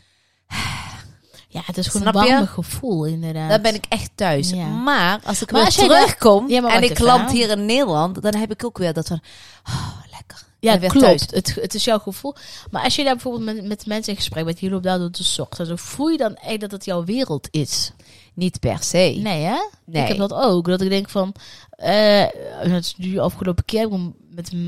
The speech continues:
Speaker 1: ja, gewoon, nou ja, gewoon een paar familieleden, gewoon mensen algemeen, wat gesprekken gevoerd of gewoon hele alledaagse dingen. Dan merk ik gewoon van,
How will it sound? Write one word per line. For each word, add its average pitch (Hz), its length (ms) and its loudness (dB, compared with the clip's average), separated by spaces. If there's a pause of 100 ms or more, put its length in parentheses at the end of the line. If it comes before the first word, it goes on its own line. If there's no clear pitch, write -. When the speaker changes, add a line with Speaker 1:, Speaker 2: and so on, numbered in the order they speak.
Speaker 1:
ja, 170 180 -6
gewoon, 160 340 -6 (120)
nou - 140 -12
ja, - 60 -16
gewoon 156 140 -8
een 151 60 -10
paar 151 140 -6
familieleden, 214 600 0
gewoon 175 220 -4
mensen 170 260 -4
algemeen, 175 420 -2
wat 175 120 -2
gesprekken - 500 -4
gevoerd - 260 -4
of 190 100 0
gewoon 208 220 -2 (440)
hele 311 320 4
alledaagse 240 720 2
dingen. 214 340 -2
Dan 202 200 -2 (420)
merk 240 360 -2
ik 226 160 -6
gewoon 220 400 0
van, 196 400 -2